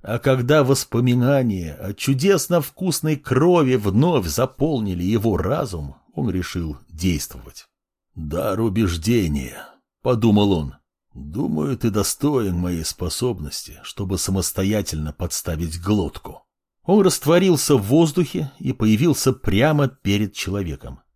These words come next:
Вытянул руку, посылая лучи энергии, и посмотрел прямо в глаза. "Давай,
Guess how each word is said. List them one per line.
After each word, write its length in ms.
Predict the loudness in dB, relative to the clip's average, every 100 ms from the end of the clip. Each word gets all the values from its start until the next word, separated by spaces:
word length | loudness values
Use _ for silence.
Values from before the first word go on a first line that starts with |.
| _ -14
Вытянул 600 | -2 0 2 2 4 4
руку, 500 | 6 6 4 -4 -10
посылая 460 | -10 -6 -2 2 2
лучи 320 | 2 2 2
энергии, 440 | 4 4 2 0
и 180 | 0 -2
посмотрел 680 | -4 -4 -2 -4 -2 -4 -4
прямо 480 | -6 -4 -2 -2 -4
в 80 | -6
глаза. 500 | -4 -4 -6 -10 -16 _ _ _ _
"Давай, 960 | -10 -8 -8 -8 -8 -8 -12 -16 -20